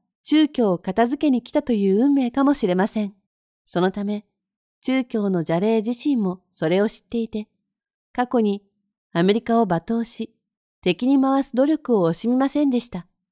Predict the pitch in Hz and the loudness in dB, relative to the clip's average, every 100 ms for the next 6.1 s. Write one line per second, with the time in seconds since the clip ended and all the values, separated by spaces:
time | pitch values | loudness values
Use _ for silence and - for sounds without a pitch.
0 | _ _ _ _ 175 170 233 233 233 233 | _ _ _ _ -4 -2 0 0 0 -2
1 | 247 240 240 220 196 - _ _ _ _ | -4 -2 2 2 0 -6 _ _ _ _
2 | - 180 202 240 233 185 - 247 247 269 | -2 2 2 2 0 -2 -2 -2 -2 -6
3 | 262 277 285 226 214 _ _ 170 175 196 | -6 -4 -4 -4 -6 _ _ -2 2 2
4 | 220 240 233 254 277 - 170 185 - 226 | 2 0 -2 -2 -2 -2 -2 -2 -4 -6
5 | 208 _ _ _ _ _ - 233 233 - | -8 _ _ _ _ _ -10 -8 -8 -8